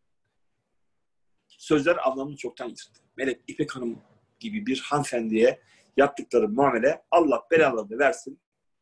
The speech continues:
E, ibretlik olsunlar aleme. Nesiller boyu anlatılsın bunların sefaleti, sefi adamlar. Deliye sormuşlar,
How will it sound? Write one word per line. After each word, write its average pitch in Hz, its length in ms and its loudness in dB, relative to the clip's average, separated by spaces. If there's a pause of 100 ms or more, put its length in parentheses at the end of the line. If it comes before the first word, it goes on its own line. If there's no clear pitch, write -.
(720)
E, 117 200 0
ibretlik 160 520 0
olsunlar 107 480 -4
aleme. 110 520 -4 (440)
Nesiller 151 460 0
boyu 113 280 -2
anlatılsın 123 540 -10 (340)
bunların 110 340 -2
sefaleti, 110 800 0
sefi 147 340 2
adamlar. 110 640 -6 (1080)
Deliye 175 280 6
sormuşlar, 165 600 -4